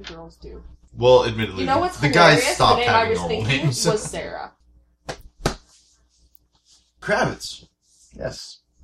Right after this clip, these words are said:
Speaker 2: That's funny. That's really funny, actually. Well, interesting, I should say. 'Cause you see, I mean, we were cataloging your guys' possessions.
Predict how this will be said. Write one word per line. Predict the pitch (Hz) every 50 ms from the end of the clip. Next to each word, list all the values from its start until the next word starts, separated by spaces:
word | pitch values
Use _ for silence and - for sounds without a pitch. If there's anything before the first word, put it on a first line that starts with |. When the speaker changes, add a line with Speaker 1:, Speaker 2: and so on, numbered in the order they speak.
| - - _ _ _ - _ _ _ _ _ _ _ _ _ -
Speaker 2:
That's | 160 196 262 - 170 - - -
funny. | - 147 131 110 101 - - - _ - - _ - - - - - _ _ _ _ _ _ _ _ - - - _ _ - -
That's | - - - 117
really | 135 190 175 - -
funny, | - 113 107 101 101
actually. | 113 135 135 - 143 165 - -
Well, | - 165 175 160 147 - -
interesting, | 202 190 135 113 107 - 120 101 95
I | 92
should | - - 104 90
say. | - - 90 82 - - - _ _ _ _ _ _ _ -
'Cause | - 180 160
you | 151 147
see, | 147 156 156 143 -
I | 147 147
mean, | 147 143 139 147
we | 156 208
were | 196 190
cataloging | - - - - 127 131 131 123 113 113 113 117 123 117
your | 117 117
guys' | 113 107 113 107 - - _ _ -
possessions. | 139 127 113 - - - - 98 101 131 - -